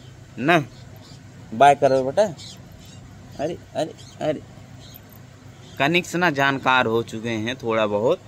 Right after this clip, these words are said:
जो कि बाय वाय करना जान गए हैं, बुलाना जान गए हैं, ऐसे बुलाते, "अ, अ, आइए, आइए।" <laughs> देखिए, हंस भी दिए हैं। तो अभी चलिए उठाते हैं, देखते हैं उठती हैं कि नहीं।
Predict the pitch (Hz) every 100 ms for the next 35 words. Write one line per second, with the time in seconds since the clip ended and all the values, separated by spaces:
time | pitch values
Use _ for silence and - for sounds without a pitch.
0 | - - - - 104 123 104 113 117 120
1 | 113 113 107 113 98 110 110 107 104 101
2 | 101 101 107 - - - 101 110 117 117
3 | 127 117 120 113 110 110 110 120 110 98
4 | 90 92 - 180 170 - 185 170 - -
5 | - - - 175 175 - - - - -
6 | - - - - - - - - - 135
7 | 120 - - 165 - - - - 113 104
8 | 127 120 120 123 110 98 90 98 92 95
9 | 95 - - - - - 117 117 117 117
10 | 117 - - - - - - - - 110
11 | 127 135 139 139 143 131 135 127 139 139
12 | 131 123 - 131 123 117 135 127 127 117
13 | 101 101